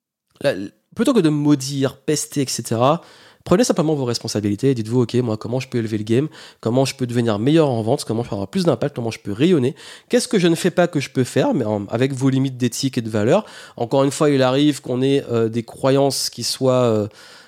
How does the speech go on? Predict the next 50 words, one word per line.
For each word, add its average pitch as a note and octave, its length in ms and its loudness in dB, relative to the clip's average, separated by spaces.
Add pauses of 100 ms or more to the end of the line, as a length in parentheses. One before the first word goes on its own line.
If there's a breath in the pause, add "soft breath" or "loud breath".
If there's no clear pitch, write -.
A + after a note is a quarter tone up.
(180 loud breath)
euh, F#2+ 380 -2
qui - 200 -14
s-, - 200 -4
en - 40 -8
fait, B2 160 -2 (140)
on C3 120 -2
pense F#3 300 0
que E3 80 -2
ce - 120 -2
sont D#3 120 0
des D3 100 2
valeurs, D3+ 240 4
mais C3 60 -4
ce - 60 -6
sont C#3 80 -2
des B2+ 100 -2
croyances C3 360 0
limitantes. B2+ 480 0 (240 loud breath)
J'en A#2+ 140 -4
parlerai B2 340 2
pendant A#2+ 160 0
la A2+ 120 2
conférence. A#2 560 0 (320 loud breath)
Mais B2+ 140 0
vraiment, C#3 500 2
euh, A#2 160 2
ça, E3 300 0
ce D3 140 -8
sont B2 160 -10
les A#2 100 -8
choses - 220 -4
qui - 120 -12
font E3+ 160 -4
pour A#2+ 140 -6
moi B2+ 260 -4
vraiment A2 380 -6
la G#2+ 100 -4
différence. G2+ 500 -10
Donc, C3 300 -2 (500 loud breath)
Voici D#3 320 -2
les A#3+ 100 4
leçons G3+ 380 2
que F3 120 0
je D3 80 -2
voulais D#3+ 280 0
vous D#3+ 120 -2
donner D#3 280 2
sur C3 200 -2
la B2 160 2
vente. D#3 300 0